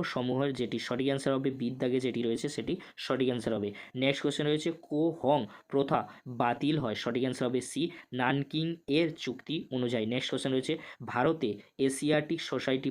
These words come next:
প্রতিষ্ঠা করেন কে? সঠিক অ্যান্সার হবে সি, উইলিয়াম জোন্স, সঠিক অ্যান্সার হবে সি, উইলিয়াম জোন্স। নেক্সট কোশ্চেন রয়েছে, ভাইকম সত্যাগ্রহের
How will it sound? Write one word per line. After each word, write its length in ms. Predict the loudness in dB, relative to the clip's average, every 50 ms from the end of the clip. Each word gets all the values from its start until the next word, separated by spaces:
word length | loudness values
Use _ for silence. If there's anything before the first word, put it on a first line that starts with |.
| -4 -2
প্রতিষ্ঠা 440 | -2 -2 0 0 -2 -4 -2 -4 -4 -2 0
করেন 200 | 0 0 0 -2 -6
কে? 60 | -10 -12 -8 -2 0
সঠিক 220 | 2 4 4 4
অ্যান্সার 220 | 4 4 2 2 2
হবে 120 | 2 0 0
সি, 100 | 0 -2 0 0 2 2
উইলিয়াম 320 | 2 4 4 2 2 2 0 0
জোন্স, 160 | 0 -2 -2 -2 -2 -2
সঠিক 160 | -2 0 0
অ্যান্সার 220 | 0 0 0 0 0
হবে 120 | 0 0 -2
সি, 100 | -4 -6 -4 -2 0
উইলিয়াম 300 | 0 2 2 2 0 0 -2 -2
জোন্স। 200 | -4 -4 -4 -8 -10 -14 -16 -14 -12 -8 -2 0
নেক্সট 180 | 0 0 0 0
কোশ্চেন 200 | -2 0 0 2
রয়েছে, 220 | 2 2 2 2 0 -2 -2 -8 -14 -12 -10 -4
ভাইকম 460 | 0 2 2 2 2 2 2 0 0 0 -2 -6
সত্যাগ্রহের 720 | -6 -6 -8 -8 -4 -4 -2 -2 0 0 0 2 2 2 0